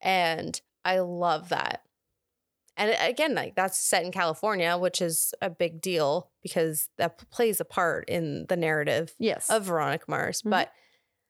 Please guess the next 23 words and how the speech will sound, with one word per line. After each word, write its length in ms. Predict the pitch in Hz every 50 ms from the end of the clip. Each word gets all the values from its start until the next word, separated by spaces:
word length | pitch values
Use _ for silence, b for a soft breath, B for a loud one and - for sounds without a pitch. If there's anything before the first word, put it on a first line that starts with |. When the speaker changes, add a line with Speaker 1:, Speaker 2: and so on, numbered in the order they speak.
| b _
Speaker 1:
I'm 60 | - 190
trying 140 | - 269 285
to 40 | 226
think 140 | 233 226
of, 120 | 220 202 180
like, 160 | 185 170 165
who 180 | - 220 202 -
else. 520 | - 180 180 180 - - - - - - - _ _ _ _ _ _ _ _ - - _
Uh, 240 | - 254 262 254 240
there's 220 | 226 247 262 262 -
lots, 300 | 151 135 139 143 - -
actually. 300 | 98 - - - 170 175
I'm 120 | 185 185
not 140 | 208 202 185
gonna 180 | - 170 160 156
Speaker 2:
The 80 | 160
Speaker 1:
go 60 | 254 247
Speaker 2:
one 160 | 240 233 240
I 60 | 226
Speaker 1:
through. 40 | 240 254
Speaker 2:
can 120 | 262 233
think 200 | 220 226 214 202
of. 320 | 196 180 175 190 - -